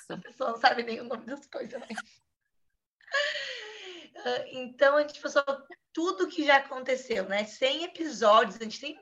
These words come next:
muita recordação de muita coisa, de muitos bastidores, de coisas que vocês já sabem, coisas que vocês não sabem. Será que a gente consegue juntar cem lembranças desses episódios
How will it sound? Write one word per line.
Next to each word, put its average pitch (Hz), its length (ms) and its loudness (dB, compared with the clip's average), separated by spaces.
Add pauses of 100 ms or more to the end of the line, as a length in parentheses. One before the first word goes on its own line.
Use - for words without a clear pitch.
muita 294 300 0
recordação 226 600 -2
de 226 140 -6
muita 240 300 -2
coisa, 233 320 0
de 226 80 -6
muitos 220 240 -10
bastidores, 214 1040 -2 (600)
de 220 100 -14
coisas 262 320 6
que - 60 -14
vocês 233 260 -4
já 240 140 4
sabem, 214 520 4
coisas 220 220 -2
que - 100 -20
vocês 233 160 -12
não 240 220 -6
sabem. 214 760 -4 (520)
Será - 320 4
que - 140 -8
a - 20 -10
gente - 140 -10
consegue 233 480 0
juntar 233 380 0
cem 277 420 -2
lembranças 220 960 0
desses 202 320 -12
episódios 202 1040 2